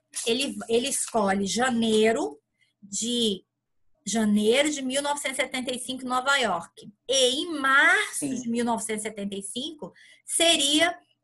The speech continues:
Speaker 1: o primeiro episódio do, do, como é que é o nome?
Speaker 2: Do, do tolo explosivo lá.
Speaker 1: É,
Speaker 2: Da
Speaker 1: do
Speaker 2: explosão, não é?
Speaker 1: Não, é, mas como é o nome do cara? O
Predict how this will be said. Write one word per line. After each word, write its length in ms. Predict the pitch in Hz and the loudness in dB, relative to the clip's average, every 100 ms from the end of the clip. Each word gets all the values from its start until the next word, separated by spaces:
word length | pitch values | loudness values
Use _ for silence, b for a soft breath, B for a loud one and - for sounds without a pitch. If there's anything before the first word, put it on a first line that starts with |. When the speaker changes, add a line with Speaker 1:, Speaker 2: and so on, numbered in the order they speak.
| _ _ - | _ _ 2
Speaker 1:
o 160 | 302 | 2
primeiro 1000 | 302 294 254 240 240 262 285 349 427 466 _ _ _ | 4 2 2 4 6 8 6 4 0 -4 _ _ _
episódio 1080 | 262 277 233 202 208 214 214 220 285 339 - _ _ _ _ | -2 -2 -6 -2 -2 0 0 -2 -6 -6 -10 _ _ _ _
do, 400 | 202 196 240 226 202 | -12 -6 -4 -4 -6
do, 600 | 208 226 220 214 202 180 180 - _ - - _ _ _ | -4 -2 0 -2 -4 -6 -10 -14 _ -8 -8 _ _ _
como 100 | 202 | -8
é 20 | |
que 60 | 214 | -4
é 40 | |
o 40 | 226 | -4
nome? 340 | 311 392 392 _ _ _ _ _ | -4 -6 -10 _ _ _ _ _
Speaker 2:
Do, 140 | 175 - _ _ _ _ | -8 -8 _ _ _ _
do 180 | - 185 | -4 -2
tolo 300 | 196 185 180 | 4 4 4
explosivo 760 | 190 - 190 185 185 160 135 143 | 0 -4 -4 -4 -4 -6 -6 -6
lá. 220 | 143 113 - _ _ _ _ - - - | -6 -8 -14 _ _ _ _ -20 -18 -2
Speaker 1:
É, 280 | 285 302 220 | 2 4 2
Speaker 2:
Da 40 | |
Speaker 1:
do 40 | 151 | 0
Speaker 2:
explosão, 760 | - 208 208 202 - 180 151 | -2 2 2 0 -4 -2 -2
não 140 | 151 | -2
é? 120 | 175 185 _ | -4 -6 _
Speaker 1:
Não, 340 | 254 311 320 311 | -4 0 0 0
é, 220 | 320 330 | 2 2
mas 200 | 277 285 | 2 -4
como 160 | 311 320 | -4 -2
é 60 | |
o 80 | 320 | -2
nome 280 | 302 339 294 | -2 -4 -6
do 120 | 247 | -10
cara? 420 | - 302 339 277 | -4 0 0 0
O 480 | 240 240 226 202 196 | -2 -4 -4 -4 -8